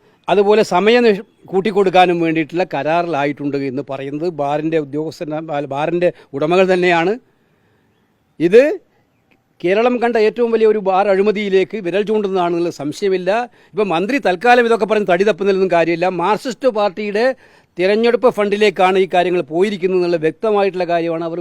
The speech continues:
മറുപടി പറയാൻ ബാധ്യസ്ഥരാണ്. ഒഴിഞ്ഞു മാറുന്നതിനൊന്നും യാതൊരു അർത്ഥവുമില്ല. കാരണം അവരുടെ പോളിസി അങ്ങനെയാണ്, അവർക്ക് അത് നിഷേധിക്കാൻ പറ്റില്ല. കഴിഞ്ഞ കുറേ നാളുകളായിട്ട് അവർ അനുവദിച്ച ബാറുകളുടെ എണ്ണം എടുത്തു നോക്കിയാൽ, പല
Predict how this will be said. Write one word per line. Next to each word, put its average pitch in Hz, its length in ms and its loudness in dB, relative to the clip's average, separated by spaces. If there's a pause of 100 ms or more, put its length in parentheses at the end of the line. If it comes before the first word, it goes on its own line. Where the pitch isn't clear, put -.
(140)
മറുപടി 175 340 -4
പറയാൻ 190 180 -4 (100)
ബാധ്യസ്ഥരാണ്. 202 640 -2 (540)
ഒഴിഞ്ഞു 254 300 2
മാറുന്നതിനൊന്നും 247 460 0
യാതൊരു 202 280 0
അർത്ഥവുമില്ല. 143 360 -8 (1400)
കാരണം 277 240 4
അവരുടെ 320 240 4
പോളിസി 302 380 6
അങ്ങനെയാണ്, 294 340 2
അവർക്ക് 247 240 2
അത് 285 140 4
നിഷേധിക്കാൻ 294 420 0
പറ്റില്ല. 240 240 0
കഴിഞ്ഞ 254 220 0
കുറേ 285 120 4 (100)
നാളുകളായിട്ട് 269 500 4
അവർ 247 140 -2
അനുവദിച്ച 254 340 -2 (100)
ബാറുകളുടെ 247 400 2
എണ്ണം 240 160 -2
എടുത്തു 214 180 -6
നോക്കിയാൽ, 196 300 0 (600)
പല - 80 -4